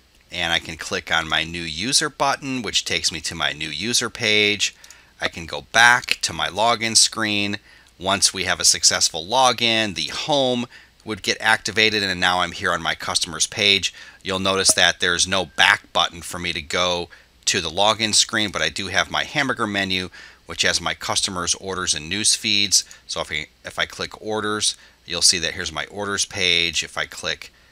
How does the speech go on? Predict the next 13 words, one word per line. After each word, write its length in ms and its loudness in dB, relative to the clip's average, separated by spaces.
news 360 2
feed, 560 -2
I 120 0
have 140 0
my 140 -6
news 340 2
feed. 300 -4
If 120 -6
I 80 0
go 160 -6
back 260 2
to 100 -2
orders, 640 0